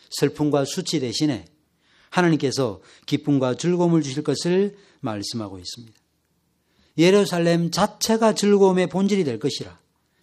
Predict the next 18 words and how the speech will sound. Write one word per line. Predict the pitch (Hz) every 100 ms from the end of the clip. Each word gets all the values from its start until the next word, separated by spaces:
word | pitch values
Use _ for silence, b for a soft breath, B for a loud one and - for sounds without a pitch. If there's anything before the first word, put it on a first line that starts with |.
| -
백성들 | 202 196 - 226 214 196
자체가 | 185 190 - 208 147 - B -
기쁨이 | 160 170 175
될 | 127 113
것이라고 | 131 120 107 117 110 B B
말씀하고 | 117 101 - 107 92
있습니다. | 87 - - _ _ _ _ _ _
그래서 | - 160 151 143
새하늘과 | 202 190 175
새 | 160 -
땅을 | - 190 185 220 220 b b b b b
새 | - 214 208
예루살렘과 | 202 202 - 147 123 131 107 92 b b b
지금 | - 170 151
연결시키고 | 156 226 214 180 139 - 135 110
있는데, | 101 139 107 101 175 185 _ _ _ _ _ _ _ _ _ _ _ _ _ _ _ _ _ _ _ _ _ _ _ _ _
이런 | 190 185 185
방식대로 | 165 180 156 143 147 135 104 90 85